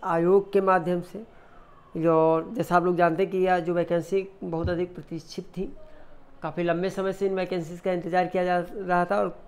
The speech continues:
कुल पदों की संख्या अगर हम बात करें तो उन्नीस सौ तेरह पदों का यह विज्ञापन है और यह विज्ञापन जारी किया गया है राजस्थान लोक सेवा आयोग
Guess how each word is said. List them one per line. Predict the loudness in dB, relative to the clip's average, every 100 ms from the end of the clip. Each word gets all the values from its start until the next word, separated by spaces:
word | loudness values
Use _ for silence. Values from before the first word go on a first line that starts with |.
| -6
कुल | -6 -4
पदों | -2 0
की | 0 0
संख्या | -2 -4 -4
अगर | -4
हम | -2
बात | -2 -4 -4
करें | -8
तो | -6
उन्नीस | -6 -6
सौ | -10
तेरह | -8 -4 -4
पदों | -4 -4
का | -4
यह | -4
विज्ञापन | -4 -4 -4 -2 -4 -4
है | -6 -14 -20 -20 -10 -2
और | 2
यह | 4 4
विज्ञापन | 2 2 2 2 2
जारी | 4 4 2
किया | 2 2
गया | 2
है | 2
राजस्थान | 2 0 -4 -4 0
लोक | 0 -2 -6
सेवा | -8 -8
आयोग | -6 -6 -8